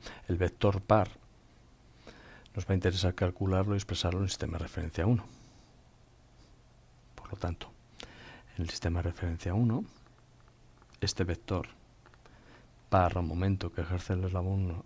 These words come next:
el eslabón dos, lo vamos a calcular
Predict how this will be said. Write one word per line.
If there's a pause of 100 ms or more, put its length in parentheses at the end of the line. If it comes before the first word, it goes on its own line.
el
eslabón
dos, (1500)
lo
vamos
a
calcular